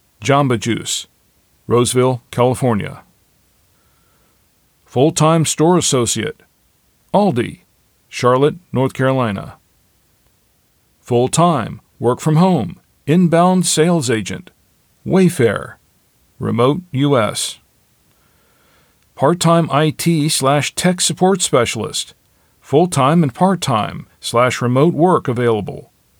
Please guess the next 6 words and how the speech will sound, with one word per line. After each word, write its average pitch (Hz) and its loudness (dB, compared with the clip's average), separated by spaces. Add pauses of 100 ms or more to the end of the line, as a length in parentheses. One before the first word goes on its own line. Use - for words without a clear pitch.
(140)
I 135 0
S 147 0
P 160 0
N, 107 -4 (720)
Lenexa, 131 0 (200)
Kansas. - -4